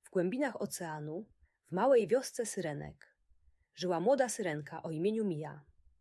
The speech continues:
Mia była bardzo podekscytowana,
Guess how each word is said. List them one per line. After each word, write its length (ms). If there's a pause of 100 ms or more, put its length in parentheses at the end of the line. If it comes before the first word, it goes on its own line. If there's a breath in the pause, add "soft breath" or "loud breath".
(920)
Mia 240
była 200
bardzo 360
podekscytowana, 960